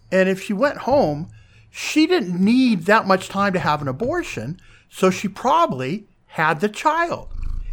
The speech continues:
And her mom was taking care of the child." So here I'm the guy that wanted to take care of it,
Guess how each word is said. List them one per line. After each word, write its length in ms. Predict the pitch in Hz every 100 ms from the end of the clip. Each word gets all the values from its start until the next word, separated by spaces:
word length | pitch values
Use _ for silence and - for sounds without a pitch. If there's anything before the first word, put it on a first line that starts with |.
| - 156
And 100 | 139
her 60 |
mom 300 | 131 185 320
was 140 | 233 185
taking 340 | 175 160 180
care 180 | - 151
of 80 | 151
the 80 | 190
child." 380 | 285 165 - - - -
So 180 | 180
here 340 | 175 294 349 311
I'm 200 | 277 208
the 80 | 165
guy 300 | 165 214 226
that 100 | 165
wanted 220 | 175 156
to 60 | -
take 180 | 151 -
care 220 | 220 269
of 80 | 156
it, 160 | 151